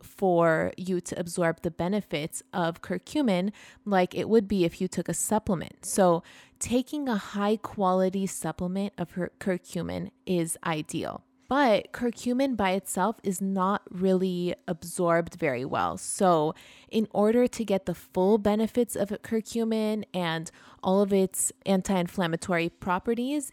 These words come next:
it has to be really bioavailable and it has to be a lit-, uh, improved upon. So a lot of companies actually add piperine to their curcumin supplements. And this is an alkaloid present in black pepper.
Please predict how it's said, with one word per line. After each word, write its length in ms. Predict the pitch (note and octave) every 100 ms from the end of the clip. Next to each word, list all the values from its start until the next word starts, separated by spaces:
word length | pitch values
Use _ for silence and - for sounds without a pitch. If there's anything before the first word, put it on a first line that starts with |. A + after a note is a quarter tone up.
| -
it 140 | G3+
has 280 | G3 G#3 -
to 100 | B3
be 180 | A3 G#3
really 460 | F#3 F#3 F3 F3 F3+ - - -
bioavailable 1120 | G3 F#3 F#3 F3+ - F3 E3+ E3 D#3+ E3 A3
and 100 | A3
it 60 | G3
has 260 | G3 G#3 -
to 100 | G#3+
be 160 | G#3
a 60 | F#3+
lit-, 200 | F#3 -
uh, 280 | F3+ E3 E3 - - _ _ -
improved 720 | G#3+ - - F#3+ - - -
upon. 400 | - F3 C2+ G3+
So 420 | - - G#3 F#3+ -
a 80 |
lot 200 | G3+ G#3
of 120 | B3+ -
companies 520 | A3+ G#3+ A3 G#3 G3+
actually 480 | F3 F3 - G3+ -
add 280 | F3+ F3 F#3+ _ _ _
piperine 880 | - B3 C#4 - F3 B2 F#2+ G2 G3+ - -
to 480 | - G#3+ E3+ D#3 -
their 180 | F3+ -
curcumin 580 | - F3+ - F3 E3+ -
supplements. 640 | F3+ G3 F#3+ - G3 - - - - _ _
And 280 | A3+ G#3+ G3+
this 180 | A3+ -
is 160 | B3
an 140 | A3 G#3+
alkaloid 840 | F#3 G3 - G#3+ G3 F#3+ F#3 F#3 G#3 -
present 400 | G3+ F#3+ F#3+ -
in 220 | F#3 F3
black 480 | - F3 E3+ - -
pepper. 420 | F#3 - F#3